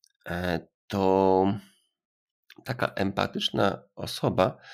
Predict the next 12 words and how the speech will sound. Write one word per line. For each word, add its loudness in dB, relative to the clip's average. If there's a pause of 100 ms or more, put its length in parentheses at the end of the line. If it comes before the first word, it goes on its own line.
(480)
to -2
faktycznie -2 (260)
dla -2
niej 4
taka, 2 (200)
mm, 0
taka -2
szczerość 2
to -4
będzie -2
czymś 0
dodatkowym. -2